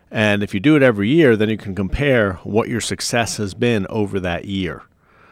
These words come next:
And one of the more important things of it is that you can start taking a look at your assets and seeing what isn't performing.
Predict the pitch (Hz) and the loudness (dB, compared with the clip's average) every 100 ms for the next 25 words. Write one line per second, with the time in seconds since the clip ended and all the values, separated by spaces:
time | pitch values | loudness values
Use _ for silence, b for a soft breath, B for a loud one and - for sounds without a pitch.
0 | b b b 120 110 107 117 117 110 156 | b b b -2 -2 0 -2 -2 0 2
1 | 196 135 104 92 92 104 95 95 92 95 | 2 2 2 0 0 0 0 0 0 -2
2 | - _ _ - 110 107 101 127 117 98 | -6 _ _ -6 -2 -2 -2 -4 -6 -6
3 | - 107 - 139 151 147 123 117 104 98 | -2 -2 2 0 2 0 2 0 0 -2
4 | 98 90 101 107 - 123 127 - - 95 | -4 0 2 2 2 0 0 -12 -8 -6
5 | 87 101 90 85 104 - _ 107 98 98 | -2 -2 -2 -2 -2 -2 _ -4 -2 -6
6 | - 95 - 87 80 - | -8 -10 -6 -6 -6 -12